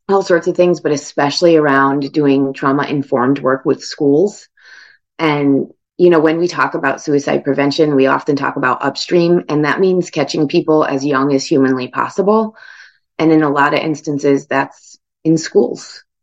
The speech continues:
you know, catching these kids before they've been stamped with a bad kid label and convinced by the world that they are a bad kid.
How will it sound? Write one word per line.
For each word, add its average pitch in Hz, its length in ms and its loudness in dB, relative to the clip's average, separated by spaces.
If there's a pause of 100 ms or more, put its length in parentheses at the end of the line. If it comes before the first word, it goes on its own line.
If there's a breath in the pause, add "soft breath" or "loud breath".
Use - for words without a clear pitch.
(160)
you 156 120 -4
know, 156 200 0
catching 175 380 -2
these 170 220 0
kids 180 260 0
before 156 340 -2
they've 151 180 2
been 156 120 0
stamped 151 460 -6
with 151 140 -2
a 135 40 -2
bad 139 320 -4
kid 139 240 -4
label 123 520 -2
and 131 440 -2 (160)
convinced 160 480 -2
by 143 140 0
the 147 100 2
world 147 240 2
that 139 120 -2
they 135 160 0
are 135 240 0
a 123 80 -4
bad 107 280 -10
kid. - 300 -6